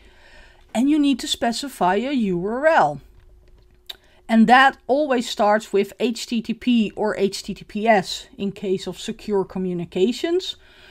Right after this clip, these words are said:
your A D C I P address slash nitro slash V one.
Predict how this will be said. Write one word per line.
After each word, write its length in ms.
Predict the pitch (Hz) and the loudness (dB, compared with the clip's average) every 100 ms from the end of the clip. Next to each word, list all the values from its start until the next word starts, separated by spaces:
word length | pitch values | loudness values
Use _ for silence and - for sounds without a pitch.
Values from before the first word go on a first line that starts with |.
| - - | -18 -4
your 320 | 226 240 - | 0 0 0
A 160 | 262 277 | -2 0
D 160 | 254 | 0
C 380 | 226 - 226 - | -2 0 0 0
I 140 | - 208 | -2 -2
P 300 | - 277 311 | -4 -4 -4
address 420 | 247 247 254 - | -2 0 0 -4
slash 500 | - - 220 208 - | -10 -4 -2 -2 -4
nitro 580 | 190 226 277 - 233 226 | 0 0 0 -4 -4 -4
slash 420 | - 180 190 - | -4 -6 -6 -6
V 260 | 190 190 | -4 -4
one. 400 | 185 220 156 123 | -2 -2 -2 -6